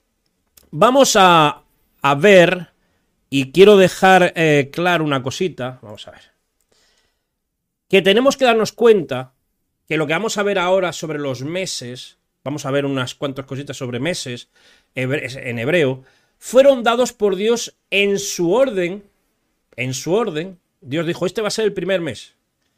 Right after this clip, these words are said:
en Éxodo doce y en Éxodo trece y cuatro,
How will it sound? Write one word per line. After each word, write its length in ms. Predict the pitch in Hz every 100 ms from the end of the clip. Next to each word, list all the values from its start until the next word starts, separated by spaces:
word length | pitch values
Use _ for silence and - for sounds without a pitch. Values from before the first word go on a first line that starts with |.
| _ _ _ _ -
en 180 | 165
Éxodo 480 | 226 - - 185 156
doce 420 | 139 180 - - _ _ _ _ _ _ _ -
y 120 | 160
en 100 | 165
Éxodo 460 | 180 - 185 180 170
trece 500 | 180 175 - 180 -
y 160 | 147
cuatro, 520 | - 160 160 123 -